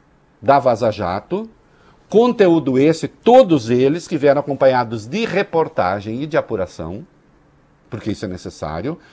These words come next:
pra que a coisa não fique solta, ninguém sabe direito do que tá falando, com extremo cuidado, daí a credibilidade do material, inclusive.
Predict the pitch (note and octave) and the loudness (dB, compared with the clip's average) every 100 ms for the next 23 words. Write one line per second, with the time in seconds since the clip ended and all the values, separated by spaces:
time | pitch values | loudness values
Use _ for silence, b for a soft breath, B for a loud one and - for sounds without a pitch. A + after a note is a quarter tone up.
0 | b C#3+ C#3+ C3+ C3+ A#2 A#2 - B2 A2+ | b -4 -2 0 -2 -4 -6 -8 -12 -10
1 | - C3 D3+ F#2+ F#2+ G#2+ - G2+ G2+ G2+ | -6 -6 -4 -6 -6 -8 -8 -6 -4 -4
2 | F#2+ - F#2+ A2 F#2+ F2 G#2 E3+ _ _ | -6 -12 -10 -8 -8 -10 -12 -16 _ _
3 | _ _ _ _ _ _ _ _ _ _ | _ _ _ _ _ _ _ _ _ _
4 | _ _ _ _ _ _ _ _ _ _ | _ _ _ _ _ _ _ _ _ _
5 | _ _ _ _ - F#3 F#3 - - G#3 | _ _ _ _ -4 0 0 -2 2 6
6 | A#3+ C4+ - B2 G2 F#2+ G2+ F#3 _ _ | 6 4 -2 -4 -4 -6 -10 -16 _ _
7 | _ _ _ _ _ _ _ _ _ _ | _ _ _ _ _ _ _ _ _ _
8 | _ _ _ _ _ _ _ _ _ - | _ _ _ _ _ _ _ _ _ -10
9 | A2+ C#3+ C#3 C3+ D#3 B2+ A#2+ A#2+ F#2 G#2+ | -2 -2 -2 -4 -4 -4 -8 -8 -6 -6
10 | A2+ A2 G2+ F#2+ F#2 G2 F#2 D#2+ D2+ E2+ | -6 -8 -10 -8 -8 -10 -14 -16 -16 -18